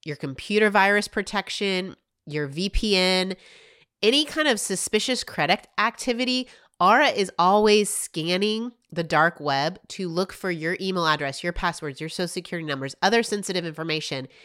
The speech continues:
and you'll get an alert in real time. If you become a victim of I D theft, their white glove fraud resolution team is gonna help you navigate all the credit bureaus, help you initiate the, the credit freezes or lock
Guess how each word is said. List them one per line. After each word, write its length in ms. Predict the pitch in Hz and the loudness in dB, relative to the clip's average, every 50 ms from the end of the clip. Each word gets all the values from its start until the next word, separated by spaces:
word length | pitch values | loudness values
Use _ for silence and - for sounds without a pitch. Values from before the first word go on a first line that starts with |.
| - - _ - | -20 -16 _ -4
and 160 | 170 170 180 | -2 2 4
you'll 140 | 196 214 233 | 4 4 4
get 220 | 233 277 254 262 | 2 0 0 0
an 80 | 262 220 | -2 -2
alert 500 | 180 151 143 151 156 170 190 - - - _ _ _ _ _ | -2 0 0 2 2 2 0 -2 -8 -18 _ _ _ _ _
in 160 | 175 180 175 | -4 -4 -4
real 220 | 165 165 170 180 175 | -2 -2 -2 -2 -2
time. 320 | - - 180 165 143 139 - _ | -2 0 0 0 0 -2 -4 _
If 260 | 214 254 370 - - | 2 2 2 2 0
you 140 | 254 262 269 247 | -2 -2 -2 -2
become 280 | 262 - - 247 220 | -2 -2 -2 -2 -2
a 80 | 208 180 | -2 0
victim 320 | 156 151 151 - 254 254 294 | -2 -2 -2 -2 -4 -4 -4
of 100 | 302 - - | -4 -2 0
I 100 | 262 277 | 0 0
D 140 | 269 277 294 | 0 -2 -4
theft, 360 | - - 277 302 320 - _ _ - - - _ _ _ - | -2 0 0 0 0 -2 _ _ -20 -20 -20 _ _ _ -6
their 300 | 165 190 202 220 240 233 | -2 2 2 4 4 2
white 380 | 190 170 160 170 196 196 - | 2 2 2 2 2 0 -4
glove 460 | - - 165 151 151 151 156 170 170 - _ | -6 0 2 4 4 4 2 0 -4 -10 _
fraud 440 | - - 160 147 139 143 143 151 160 | -18 -8 -2 2 4 4 4 4 4
resolution 440 | 151 147 156 151 156 151 147 160 160 | 0 0 0 -2 -4 -4 -6 -8 -8
team 200 | 151 180 180 156 | -8 -8 -6 -6
is 100 | 143 - | -6 -6
gonna 160 | 156 143 135 | -6 -6 -6
help 260 | 127 147 143 139 - | -4 -4 -4 -4 -6
you 280 | 156 160 170 185 214 - - - _ _ _ | -6 -4 -2 -2 -2 -4 -8 -18 _ _ _
navigate 520 | - 147 135 139 143 160 156 160 160 165 - | -4 -2 -2 0 0 -2 -2 -2 -2 -2 -2
all 140 | 135 139 143 | -2 -4 -4
the 80 | 156 147 | -4 -8
credit 340 | - - 147 135 139 - - | -8 -8 -6 -6 -6 -8 -8
bureaus, 500 | - 139 135 135 135 131 131 131 123 - | -10 -8 -6 -4 -4 -4 -4 -6 -8 -8
help 280 | - 165 175 185 180 - | -4 -2 -2 -2 -2 -2
you 200 | 202 220 226 220 | -2 2 2 4
initiate 600 | 196 180 170 - - 190 175 165 165 - - - | 4 4 0 0 0 0 2 2 2 0 -4 -10
the, 100 | 151 - _ _ _ | -16 -18 _ _ _
the 80 | 147 135 | -12 -12
credit 340 | - - 151 135 135 - - | -8 -4 -4 -4 -4 -4 -6
freezes 460 | - 214 226 226 208 214 208 196 170 | -2 0 0 0 2 2 0 2 0
or 100 | 143 135 | 0 0
lock 400 | 143 165 175 185 185 185 - | 2 4 4 4 2 0 -6